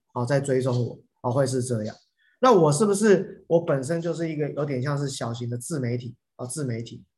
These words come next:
那你使用越多呢，你会发现这边其实呢就会有很多的怎么样推荐，哦，会给你。所以我们点人脉这边，我往下滑。好，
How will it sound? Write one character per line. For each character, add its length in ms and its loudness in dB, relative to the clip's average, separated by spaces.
那 140 0
你 160 2
使 220 -4
用 160 2
越 160 2
多 240 0
呢， 160 -2
你 120 -6
会 80 -4
发 200 -2
现 360 -2
这 160 0
边 180 0
其 140 -2
实 180 -2
呢 180 0
就 200 0
会 160 2
有 160 0
很 260 -6
多 180 -2
的 120 -2
怎 120 -6
么 120 -6
样 280 -6
推 200 2
荐， 440 -2
哦， 120 -4
会 140 -2
给 220 -4
你。 180 -4
所 140 -2
以 40 6
我 100 2
们 120 -6
点 180 -4
人 200 -6
脉 280 -4
这 140 -8
边， 260 -2
我 140 -4
往 140 -4
下 180 -4
滑。 300 -12
好， 320 -16